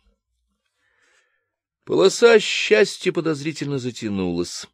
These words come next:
По утрам из палатов, стараясь не потревожить сладкий сон Натальи, тихо выходил на двор кормить собак.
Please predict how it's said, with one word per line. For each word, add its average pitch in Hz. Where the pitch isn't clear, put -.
По 98
утрам 113
из 90
палатов, 92
стараясь 92
не 92
потревожить 92
сладкий 87
сон 87
Натальи, 87
тихо 90
выходил 85
на 85
двор 85
кормить 85
собак. 80